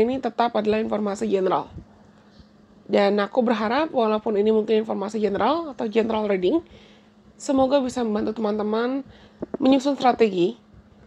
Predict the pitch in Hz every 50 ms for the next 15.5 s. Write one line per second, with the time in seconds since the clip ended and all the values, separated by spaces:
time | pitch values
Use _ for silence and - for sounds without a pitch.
0 | - - - - 240 233 226 220 220 226 220 226 226 233 226 233 240 233 226 226
1 | 220 220 214 208 202 214 214 202 202 208 208 - 262 208 214 214 - 220 214 208
2 | 208 - 214 220 208 185 - - 208 214 220 220 220 208 202 208 202 202 - 214
3 | 208 208 - - 208 202 202 208 220 254 302 349 349 - - - - - - -
4 | - - - - 233 226 220 214 208 208 208 202 202 - 208 196 196 - 202 202
5 | 233 285 311 302 285 254 269 262 247 240 220 208 208 - 214 208 - 202 202 202
6 | 214 220 262 302 294 - - 247 254 247 240 226 220 214 208 208 - 214 202 202
7 | - 254 285 277 - - - - - - - - - - - - 226 220 208 220
8 | 220 214 220 226 226 220 226 226 - - 226 240 240 220 214 214 - 233 247 247
9 | - 220 214 220 214 - 220 - 214 202 208 233 247 247 233 214 202 190 208 202
10 | 208 214 208 208 214 240 240 208 220 214 214 214 202 214 202 202 202 - 214 208
11 | 208 208 - - - - - - - - - - - - _ - - - - -
12 | - - - - - - - - - - - - - - - - - 294 320 349
13 | 359 339 370 - 311 285 285 269 247 240 277 254 247 262 262 247 240 233 226 214
14 | 214 - 214 214 214 240 214 214 208 208 202 220 277 294 - 254 233 220 220 214
15 | 214 214 208 - 208 180 - - - -